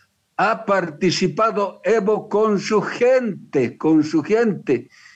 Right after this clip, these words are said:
Ellos querían dirigir la Confederación Única de Campesinos de Bolivia.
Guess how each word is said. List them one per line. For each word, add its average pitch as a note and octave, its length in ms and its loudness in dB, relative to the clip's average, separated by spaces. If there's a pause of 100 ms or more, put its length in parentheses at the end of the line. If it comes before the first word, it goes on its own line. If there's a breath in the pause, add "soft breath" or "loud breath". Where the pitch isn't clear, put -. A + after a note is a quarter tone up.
(240 soft breath)
Ellos A#3+ 440 0
querían G#3 520 -2
dirigir F3+ 560 0
la F3+ 220 0
Confederación D#3 880 0
Única F#3 400 0
de D3+ 140 -4
Campesinos D3+ 600 0
de D3 100 -2
Bolivia. D#3+ 540 0